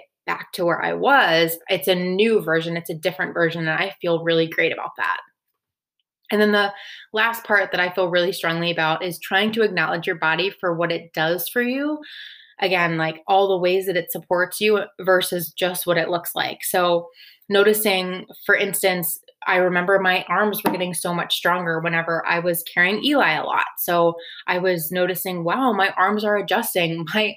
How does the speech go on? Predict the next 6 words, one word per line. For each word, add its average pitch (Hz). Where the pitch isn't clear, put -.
my 202
body 185
is 170
moving 185
and 170
adjusting 165